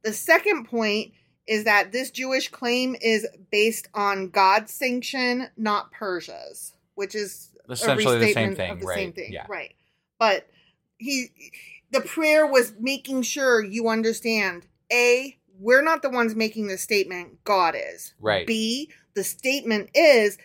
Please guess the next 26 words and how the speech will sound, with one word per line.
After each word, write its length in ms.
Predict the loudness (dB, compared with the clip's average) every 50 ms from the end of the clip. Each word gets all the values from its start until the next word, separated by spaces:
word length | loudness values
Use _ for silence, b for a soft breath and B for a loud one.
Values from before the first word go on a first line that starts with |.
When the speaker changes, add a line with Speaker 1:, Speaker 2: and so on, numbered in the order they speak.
| b b b
Speaker 1:
this 360 | -20 -20 0 4 4 4 4 2
land 260 | -2 -2 -2 0 0
is 120 | 0 0 0
ours 360 | 0 0 2 2 2 0 0
whether 220 | -4 -4 -2 -2 -4
you 200 | -4 -4 -8 -10
say 240 | -6 -4 -4 -4
so 160 | -4 -4 -4 -4
or 160 | -4 -6 -8
not. 380 | -6 -4 -2 -2 -2 -4 -8 -14 _ _ _
Speaker 2:
Right. 280 | -4 -2 -2 -2 -6 -12 _ -6
Speaker 1:
Okay? 340 | -2 0 0 0 0 -2 -6 B B B B B B B
And 280 | -2 -2 -2 -2 -6 _
three, 600 | -16 -8 -2 0 2 4 4 4 2 2 -2 -6 -10 _ _ _ _ _ _ _
the 100 | -2 -2
claim 400 | -2 -2 -4 -2 -2 0 0 0
was 160 | 0 0 0
made 320 | 2 2 2 2 2 0 -6
prior 920 | -18 -20 _ _ 2 6 8 8 8 8 6 4 4 2 0 -2 -6 -8 _ _ _ _
to 260 | -10 -8 -8 -8 -8 -2
any 320 | 2 2 2 4 2 0 -2
Persian 560 | -4 -4 0 2 2 2 2 0 -4 -4 -6
claims 400 | -8 -8 -6 -4 -4 -4 -4 -4
of 140 | -6 -6 -4
this 260 | -4 -4 -4 -4 -8
land. 400 | -10 -10 -10 -12 -14 -18 -20 -20